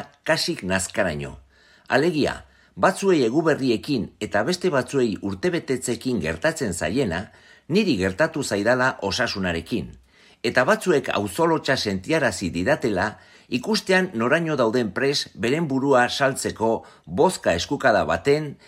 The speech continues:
edo kasu pixka baten truke. Gehien bat, trajezko gorbata eta alkandora zuria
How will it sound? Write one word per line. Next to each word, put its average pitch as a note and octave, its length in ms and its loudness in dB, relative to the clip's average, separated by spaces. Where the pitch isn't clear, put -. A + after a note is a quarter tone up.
edo A#2+ 280 4
kasu C3+ 340 0
pixka B2+ 300 -2
baten F#2+ 340 2
truke. F2+ 440 -6
Gehien C#3 320 2
bat, F3+ 320 2
trajezko B2 560 -2
gorbata A2 480 2
eta F2 160 -2
alkandora B2 480 2
zuria B2 460 0